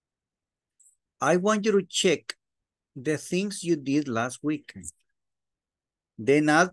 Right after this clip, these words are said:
two more things you did. Okay,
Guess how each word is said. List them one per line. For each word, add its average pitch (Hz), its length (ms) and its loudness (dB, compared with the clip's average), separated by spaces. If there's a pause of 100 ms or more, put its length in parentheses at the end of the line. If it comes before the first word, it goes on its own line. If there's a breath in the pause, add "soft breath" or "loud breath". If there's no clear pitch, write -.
(100)
two 160 180 0
more 143 300 -2
things 143 420 -6
you 135 140 -2
did. 139 280 0 (2000)
Okay, 117 520 -2